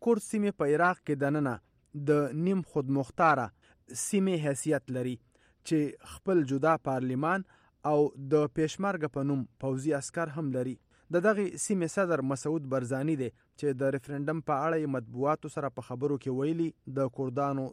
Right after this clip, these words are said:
ستونزې به ورسره راکمې شي. د کرد سیمې پوځ چې پیشمرګه نومیږي په دغه سیمه کې د خودسره اسلامي امارت یا داعش په ضد کامیابه مبارزه کوي او مطبوعات وایي دوی د عراق د پوځونو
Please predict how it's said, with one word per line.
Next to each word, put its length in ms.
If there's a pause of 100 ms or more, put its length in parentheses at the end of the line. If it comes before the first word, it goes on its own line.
(120)
ستونزې 420
به 100
ورسره 380
راکمې 440
شي. 120 (600)
د 180
کرد 180
سیمې 300 (260)
پوځ 260 (280)
چې 260 (120)
پیشمرګه 580
نومیږي 480
په 140
دغه 260
سیمه 200 (100)
کې 320
د 180
خودسره 420
اسلامي 480
امارت 420 (140)
یا 120 (100)
داعش 220 (100)
په 160
ضد 120 (280)
کامیابه 500
مبارزه 440 (100)
کوي 180 (720)
او 80 (160)
مطبوعات 560
وایي 180 (200)
دوی 180
د 100
عراق 320
د 140
پوځونو 400